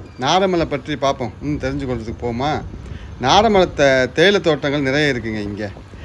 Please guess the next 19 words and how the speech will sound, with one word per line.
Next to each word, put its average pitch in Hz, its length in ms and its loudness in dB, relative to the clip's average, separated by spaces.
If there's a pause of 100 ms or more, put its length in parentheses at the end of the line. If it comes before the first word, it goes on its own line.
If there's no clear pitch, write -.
(160)
அதாவது 156 260 4
பார்க்க 185 400 4
ரொம்ப 165 280 4
அழகா 160 300 6
இருக்கும். 143 440 -2
அப்புறம் 131 280 -4
சில 135 280 -4
பழமையான 190 640 2
கோயில்களும் 190 920 2
மடாலயங்களும் 185 800 2 (340)
இருக்கு. 147 400 -4 (420)
அமைதியான 220 680 2
சூழலை 196 460 2
விரும்புறவங்களுக்கு 160 720 0
நாரமலை 156 760 2
ஒரு 123 140 -6
நல்ல 190 560 -2 (220)
தேர்வா 165 380 6
இருக்கும். 123 340 -4